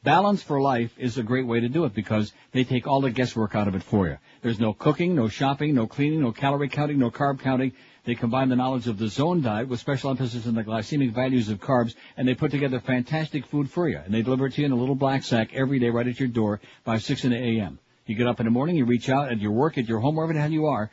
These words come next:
by six in the A M, and there's three gourmet meals, two delicious snacks in your black sack. The only thing you have to choose from is two alternatives for each meal every day that you're on the program. You fill out a little menu once a week, fax it over, and that's it.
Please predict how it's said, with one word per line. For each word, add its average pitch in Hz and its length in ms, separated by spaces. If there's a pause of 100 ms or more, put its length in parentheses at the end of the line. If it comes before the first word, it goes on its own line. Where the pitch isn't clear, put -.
(220)
by 117 140
six 127 280
in 131 60
the 117 80
A 113 160
M, 151 120
and 143 60
there's 123 200
three 156 160
gourmet 135 300
meals, 135 280
two 165 140
delicious 143 340
snacks 131 320
in 170 180
your 170 120
black 127 340
sack. 104 300 (260)
The 127 160
only 175 240
thing 143 220
you 117 80
have 117 140
to 107 100
choose 127 280
from 160 240
is 143 120
two 156 200
alternatives 139 520
for 131 100
each 135 160
meal 123 220
every 131 140
day 127 100
that 123 160
you're 127 80
on 123 80
the 120 40
program. 120 420 (180)
You 131 100
fill 139 160
out 131 160
a - 20
little 123 140
menu 139 300
once 135 240
a - 20
week, 170 260 (340)
fax 127 340
it 139 80
over, 175 180
and 185 80
that's 185 180
it. 214 200